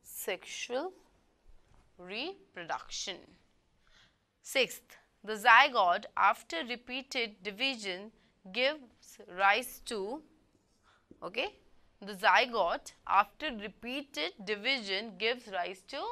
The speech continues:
embryo, that is developing stage comes. Okay. Seventh, external fertilization in frog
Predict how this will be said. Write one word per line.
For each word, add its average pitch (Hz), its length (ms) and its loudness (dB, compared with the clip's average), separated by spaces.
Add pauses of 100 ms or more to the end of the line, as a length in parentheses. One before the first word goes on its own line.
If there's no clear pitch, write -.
(540)
embryo, 165 460 -6 (160)
that 151 200 -4
is 254 120 -8
developing 190 640 -4
stage 196 480 -6 (100)
comes. - 440 -6 (2000)
Okay. 247 240 -6 (2250)
Seventh, 202 600 -6 (1080)
external 302 580 0
fertilization 220 1200 -2
in 233 180 -12
frog 220 480 4